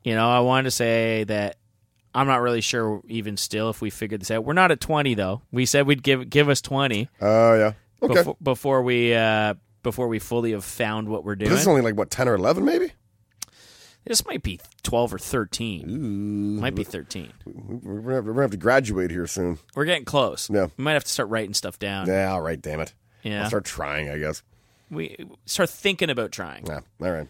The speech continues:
Speaker 1: We'll start trying around seventeen, eighteen, maybe.
Speaker 2: Okay. Well,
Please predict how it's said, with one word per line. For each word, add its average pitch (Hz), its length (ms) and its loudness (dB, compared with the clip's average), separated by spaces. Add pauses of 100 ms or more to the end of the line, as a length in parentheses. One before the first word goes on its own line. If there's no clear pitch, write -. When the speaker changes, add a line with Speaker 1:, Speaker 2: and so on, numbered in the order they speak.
(140)
Speaker 1:
We'll 127 80 -4
start 165 180 0
trying 151 300 0
around 127 320 -2
seventeen, 117 440 -6
eighteen, 107 440 -6
maybe. 85 360 -10 (260)
Speaker 2:
Okay. - 160 -4
Well, 151 120 2